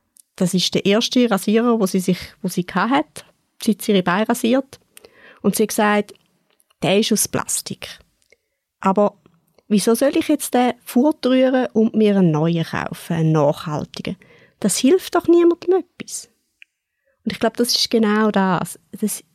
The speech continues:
hilft niemandem etwas, wenn wir uns jetzt alle irgendwie unsere Plastikschälchen wegrühren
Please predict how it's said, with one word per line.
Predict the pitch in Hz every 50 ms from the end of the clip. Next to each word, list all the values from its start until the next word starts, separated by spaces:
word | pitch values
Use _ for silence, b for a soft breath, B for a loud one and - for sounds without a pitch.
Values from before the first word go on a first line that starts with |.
| _
hilft | - - - - 247 294 339 320 - - - - 285
niemandem | 294 311 311 320 - - 285 -
etwas, | - 240 247 247 _ - 233 254 247 - 240
wenn | 233 226 233
wir | 226 226 214
uns | 220 214 -
jetzt | 214 214 - -
alle | - 202 202 226 233
irgendwie | 226 220 214 214 - - 214 208 214 214 214 208 -
unsere | 214 196 - 208 208
Plastikschälchen | - 165 156 190 180 - - 208 - - - - - - - - - - - - _ _ - - - 175 175 196 196 202 196 190 185 180
wegrühren | 165 170 180 - 185 170 170 170 175 170 170 165 165 165 165